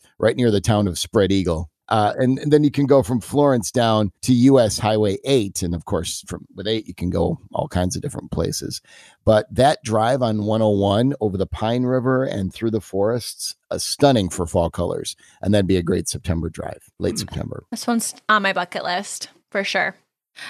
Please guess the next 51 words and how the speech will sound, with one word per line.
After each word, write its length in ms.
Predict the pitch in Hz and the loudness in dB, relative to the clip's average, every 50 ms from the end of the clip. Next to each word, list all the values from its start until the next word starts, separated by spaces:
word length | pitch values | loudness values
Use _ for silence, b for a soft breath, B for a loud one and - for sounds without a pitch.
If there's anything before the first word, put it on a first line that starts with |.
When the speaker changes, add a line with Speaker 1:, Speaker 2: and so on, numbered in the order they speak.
| B B - | B B 4
Speaker 3:
Okay. 320 | 370 - 262 170 170 190 - _ _ _ _ _ _ _ _ | 4 4 4 2 0 -4 -18 _ _ _ _ _ _ _ _
I 300 | 220 233 247 277 302 320 330 339 339 339 330 320 | 4 4 6 4 4 2 0 0 0 0 0 2
have 200 | 311 277 277 277 | 2 2 2 2
another, 640 | 269 247 247 240 240 233 240 233 226 220 220 - | 0 0 0 0 0 2 2 2 2 2 0 -2
it's 140 | - 254 - - - 247 247 247 247 240 226 233 226 233 | -4 -6 -4 -2 -2 0 2 2 0 2 2 0 0 0
semi-destination, 800 | - - 220 208 202 202 202 - - 226 233 254 262 277 269 - - _ _ _ | -2 -6 -6 -6 -4 -4 -4 -4 -4 -2 -2 0 0 -2 -2 -4 -6 _ _ _
less 260 | 202 196 185 202 - | -2 0 0 0 0
about 260 | 220 208 196 - - | 0 0 0 0 -2
the 180 | - 196 190 185 | -4 -4 -4 -4
route, 720 | 180 175 180 180 170 165 165 170 180 185 - 190 226 262 254 | -6 -8 -8 -10 -10 -12 -6 -2 0 0 2 2 2 0 0
but 100 | - - | -2 -6
there's 160 | - 196 190 | -8 -10 -8
some 120 | - 190 | -8 -6
great 260 | 190 - 196 196 - - | -4 -2 -2 -2 -2 -2
roads 240 | 180 180 185 185 | -2 -2 -2 -2
around 160 | 185 180 185 185 | -4 -4 -4 -6
the 100 | 180 - | -6 -6
area, 320 | 170 175 175 175 190 202 | -4 -2 -2 0 0 0
and 200 | 208 208 196 190 | 0 0 0 -2
I'm 100 | 185 185 | -4 -6
gonna 140 | 180 180 180 | -6 -6 -6
go 80 | 180 190 | -4 -4
back 200 | 180 185 180 - | -4 -4 -4 -6
to 80 | - - | -6 -8
the 100 | 180 180 | -8 -8
state 280 | - - 196 185 - | -6 -6 -6 -6 -8
forest 320 | - - 165 170 170 175 - | -6 -4 -2 -2 -2 -2 -4
conversation. 720 | - - - 156 - - - - - - - - - 170 | -6 -6 -6 -8 -10 -10 -10 -10 -10 -10 -10 -12 -12 -10
So 120 | - 208 190 | -8 -4 -4
the 120 | 196 208 | -4 -4
Black 340 | 190 208 220 226 269 294 - | 0 2 2 2 2 2 0
River 240 | 254 233 226 214 214 | 0 0 0 -4 -4
State 280 | - - 185 - - | -4 -4 -4 -6 -6
Forest, 420 | - - - - - 175 202 - - | -8 -8 -6 -6 -6 -6 -8 -8 -8
about 160 | 190 - - | -8 -8 -6
sixty-eight 520 | - 214 220 - - 269 240 220 - - | -6 -8 -8 -4 -2 -2 0 0 -2 -4
thousand 520 | _ - 175 185 202 214 226 226 262 247 - | _ 0 2 2 2 2 0 -2 -2 -4 -4
acres. 340 | - 185 185 - 196 196 | -4 -4 -4 -4 -4 -4
This 140 | 196 220 226 | -4 -6 -6
is 100 | 254 262 | -4 -4
in 160 | 285 277 254 | -2 -2 -2
Jackson 500 | 214 208 180 180 196 - - 262 233 226 | 0 2 2 2 2 0 -2 -4 -4 -4
County 500 | 214 - - 175 170 180 196 226 269 285 | -4 -4 -6 -4 -4 -4 -2 0 0 0
on 120 | - 214 214 | 0 0 0
the 140 | 208 190 180 | 0 0 0
Speaker 1:
That's 380 | 170 - - 165 185 185 190 190 | 0 0 2 4 4 4 6 6
big. 240 | 165 170 170 143 | 6 6 4 4
Speaker 3:
western 520 | 95 - - - - 277 269 269 277 277 277 | 0 -6 -6 -2 0 2 4 4 2 0 0
side. 220 | - 302 285 269 - | 0 0 0 0 -2
I 120 | 196 196 | -4 -4
know. 460 | 196 202 220 247 277 294 262 196 165 | -2 -2 -2 -2 0 0 0 -2 -2